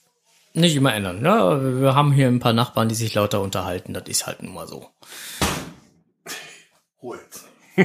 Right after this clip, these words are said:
Speaker 1: Du brauchst dich gar nicht über Nebengeräusche stören.
Speaker 2: Nein, wir haben ja auch schon bellende Hunde und, äh,
Speaker 1: Ja,
Speaker 2: so einen kleinen
Speaker 1: miauende Katzen
Speaker 2: wie, wie heißt
Speaker 1: und
Speaker 2: dieses Diddly, Diddly, was der da im, äh
Speaker 1: Mikrowellenplingen.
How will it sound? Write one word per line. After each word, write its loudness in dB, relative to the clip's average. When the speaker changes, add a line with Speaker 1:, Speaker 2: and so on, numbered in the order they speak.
Speaker 1:
Du 0
brauchst 2
dich 2
gar 2
nicht 0
über 2
Nebengeräusche 4
stören. 2
Speaker 2:
Nein, 0
wir 2
haben 4
ja 6
auch 4
schon 0
bellende 2
Hunde 2
und, -2
äh, 0
Speaker 1:
Ja, 4
Speaker 2:
so -4
einen -4
kleinen 4
Speaker 1:
miauende 6
Katzen 2
Speaker 2:
wie, 6
wie 6
heißt 0
Speaker 1:
und 4
Speaker 2:
dieses 2
Diddly, 4
Diddly, -4
was -6
der -6
da -4
im, -6
äh -2
Speaker 1:
Mikrowellenplingen. 2